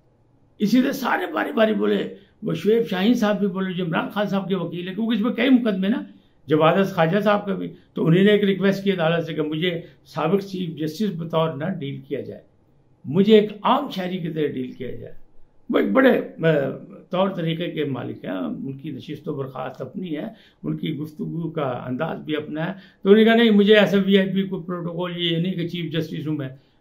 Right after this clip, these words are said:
मैं एक आम शहरी की तरफ से आया हूँ, आम शहरी की हैसियत से आया हूँ, इंसानी हकूक की खिलाफ वर्जी हो रही है, मिलिट्री ट्रायल नहीं होना चाहिए, सिविल कोर्ट्स में इनके मुकदमे चलने चाहिए, लिहाजा मुझे इसी तरह डील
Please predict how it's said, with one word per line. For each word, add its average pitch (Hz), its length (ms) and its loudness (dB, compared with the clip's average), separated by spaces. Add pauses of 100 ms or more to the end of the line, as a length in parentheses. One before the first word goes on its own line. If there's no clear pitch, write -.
मैं 196 160 6
एक 202 60 2
आम 202 160 8
शहरी 196 300 4
की 196 80 -4
तरफ 170 260 -2
से 175 100 -6
आया 151 160 -2
हूँ, 220 220 -4 (300)
आम 190 340 4
शहरी 190 340 2
की 170 100 -2
हैसियत 160 300 0
से 190 140 2
आया 202 140 4
हूँ, 214 200 -4 (220)
इंसानी 196 440 4
हकूक - 320 0
की 160 80 -2
खिलाफ 160 300 2
वर्जी 196 220 2
हो 208 100 6
रही 196 140 2
है, 196 300 -2 (180)
मिलिट्री 185 280 2
ट्रायल 160 300 4
नहीं 143 200 4
होना 208 180 6
चाहिए, 185 480 -4 (180)
सिविल 214 380 4
कोर्ट्स 180 220 0
में 160 120 0
इनके 139 140 -4
मुकदमे 208 400 4
चलने 180 280 -2
चाहिए, 175 240 -2
लिहाजा 156 300 0
मुझे 139 260 -4
इसी - 380 -10
तरह 127 320 -14
डील 120 200 -12